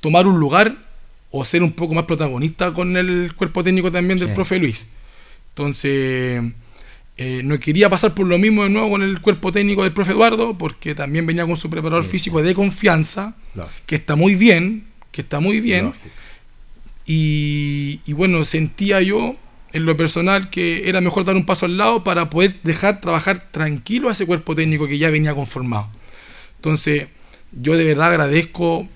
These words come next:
Speaker 1: eh, las intenciones de la dirigencia, porque ya me conoce hace bastante años. He trabajado cinco veces ya en la institución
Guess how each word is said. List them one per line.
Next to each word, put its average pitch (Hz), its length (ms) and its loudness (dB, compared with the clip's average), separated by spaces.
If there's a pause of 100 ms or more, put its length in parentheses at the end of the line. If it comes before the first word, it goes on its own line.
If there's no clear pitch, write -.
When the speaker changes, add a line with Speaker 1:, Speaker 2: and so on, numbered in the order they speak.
(140)
Speaker 1:
eh, 135 380 -4
las 139 100 -2
intenciones 147 500 0
de 147 120 0
la 139 140 0
dirigencia, 220 800 2 (520)
porque 143 320 -6
ya 147 120 -2
me 139 80 -6
conoce 147 220 -2
hace 143 120 -4
bastante 160 460 0
años. 196 380 2 (520)
He 147 100 -6
trabajado 156 1160 0
cinco 202 380 2
veces 190 260 4
ya 190 100 2
en 185 40 4
la 180 40 2
institución 196 500 -2